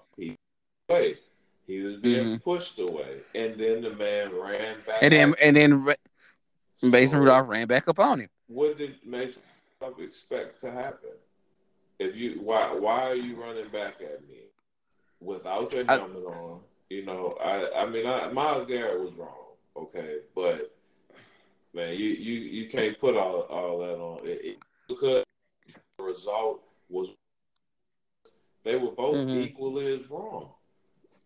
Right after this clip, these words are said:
Speaker 1: Both
Speaker 2: Mm-hmm.
Speaker 1: of them were equally wrong. Okay, the result, yeah, that was messed up because he, he used the helmet. Well, what would have happened
Speaker 2: Right.
Speaker 1: if Mason Rudolph would have took Myles Garrett?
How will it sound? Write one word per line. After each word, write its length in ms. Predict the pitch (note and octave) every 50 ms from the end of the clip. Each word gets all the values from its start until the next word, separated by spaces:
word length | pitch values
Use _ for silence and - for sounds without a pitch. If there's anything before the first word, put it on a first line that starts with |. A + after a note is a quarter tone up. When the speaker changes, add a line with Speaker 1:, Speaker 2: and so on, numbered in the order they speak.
| _ _ _
Speaker 1:
Both 220 | - D3 D3 C#3+ C#3+
Speaker 2:
Mm-hmm. 140 | C#3 C#3 C3+
Speaker 1:
of 140 | C#3 C3 A#2
them 200 | A2+ A2+ G#2+ G#2
were 120 | G2+ F#2 -
equally 560 | - A#2 C#3+ D#3 D3+ D3 D3 C#3+ C#3 C#3 C3+ B2
wrong. 420 | A#2+ A#2 A2+ G#2 F#2 D#2+ D2 - - - _ -
Okay, 320 | F2+ F#2 - B2 G#2+ G#2+
the 100 | G#2+ A2
result, 540 | G#2+ G#2+ G#2+ G#2 B2 C3+ D3 D#3+ E3+ C3 - A2
yeah, 280 | C3+ D3 D3 C#3 C3
that 100 | C3 C3
was 160 | C3 B2 A#2 A#2
messed 300 | A#2+ B2 B2 A#2+ - -
up 180 | A#2+ A2+ A2 A2
because 380 | A2 G#2 - A#2 G#2+ G2+ G2+ -
he, 80 | - A2+ A#2 A2+
he 320 | - - G2+ A2 G#2+ G#2+
used 320 | G#2 G#2+ A2 A2 G#2+ - G3
the 100 | F#3 G#3+
helmet. 440 | A#3 - - - - - - - - _ _ _ _
Well, 120 | - B2 C#3
what 200 | D3+ E3+ E3+ D#3
would 100 | E3 E3+ E3
have 80 | E3 F3
happened 180 | E3 D#3+ F3
Speaker 2:
Right. 220 | - G#3 G3 D#3+ D3+
Speaker 1:
if 80 | D3+
Mason 300 | E3 E3 D#3+ D#3+ D#3 D#3 D3+
Rudolph 400 | D#3+ E3 E3 E3 D#3+ D#3+ D#3 D#3
would 120 | D3 D3+ D3
have 120 | D3 D3 -
took 220 | - E3+ D3 -
Myles 240 | D3+ D3+ D3+ D3+ D3
Garrett? 200 | D3+ F3 F3+